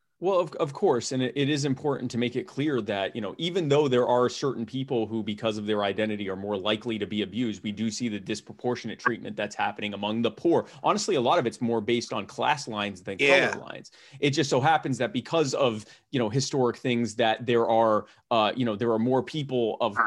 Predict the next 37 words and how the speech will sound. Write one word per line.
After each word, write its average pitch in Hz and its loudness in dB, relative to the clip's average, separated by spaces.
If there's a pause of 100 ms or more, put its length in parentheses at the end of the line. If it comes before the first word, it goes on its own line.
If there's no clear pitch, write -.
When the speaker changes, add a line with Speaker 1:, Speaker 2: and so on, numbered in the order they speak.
Speaker 1:
of 104 -6
color 143 0
that 113 2
tend 117 -2
to 120 -4
be 117 -2
poorer. 135 4 (200)
But 143 2
the 139 -2
reality 180 6
is 143 0
it's 123 -4
more 175 4
actually 139 0
about 131 2
your 120 -2
income 160 -2
level 120 0
and 107 -2
where 127 2
you 117 -2
live 117 2 (160)
than 127 2
about 120 2
specifically 143 2
about 113 4
your, 107 -4
your 107 -6
color. 147 -2 (180)
Now, 156 0
with 147 2
that 131 4
said, 120 -2 (260)
um, 131 4
the 135 -4
reality 175 4
is, 185 2